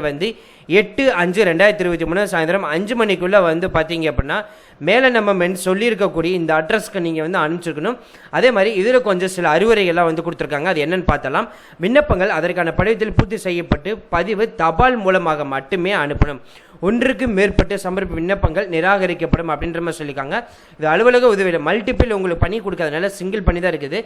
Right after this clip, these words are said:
அதனால ஒருத்தர் வந்து ஒரு அப்ளிகேஷன் ஃபார்ம் தான் வந்து போடணும். அதே மாதிரி புகைப்படத்தை விண்ணப்பத்தில் அதற்கான குறிப்பிட்ட இடத்தில் ஒட்ட வேண்டும்.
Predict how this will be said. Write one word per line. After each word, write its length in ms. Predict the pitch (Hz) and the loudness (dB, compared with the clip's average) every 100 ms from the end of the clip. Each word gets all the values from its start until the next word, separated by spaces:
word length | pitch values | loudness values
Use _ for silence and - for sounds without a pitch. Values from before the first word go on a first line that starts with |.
| - - 190 | -12 -18 -4
அதனால 400 | 170 226 180 185 175 156 | -2 2 2 0 0 -2
ஒருத்தர் 320 | 233 269 247 | 0 0 2
வந்து 420 | 180 170 208 139 160 | 2 0 -2 -2 0
ஒரு 140 | 226 226 160 | 0 0 0
அப்ளிகேஷன் 520 | - 175 202 202 156 | -2 -2 -2 -4 -4
ஃபார்ம் 200 | 156 151 | -4 -2
தான் 120 | 175 156 | -2 -2
வந்து 120 | 156 143 | -4 -6
போடணும். 300 | 139 190 226 - - - | -6 -6 -8 -16 -16 -4
அதே 140 | 175 233 | 0 4
மாதிரி 200 | 190 208 - | 4 2 0
புகைப்படத்தை 560 | 208 277 285 220 175 196 170 | 0 0 2 0 0 -2 -2
விண்ணப்பத்தில் 400 | 180 151 180 175 | -2 -2 0 0
அதற்கான 300 | 170 170 160 175 | 0 -2 -2 -2
குறிப்பிட்ட 260 | 208 214 185 | 0 0 -2
இடத்தில் 240 | 160 190 160 | -4 -4 -2
ஒட்ட 180 | 147 185 | 0 0
வேண்டும். 240 | 156 180 | 0 -4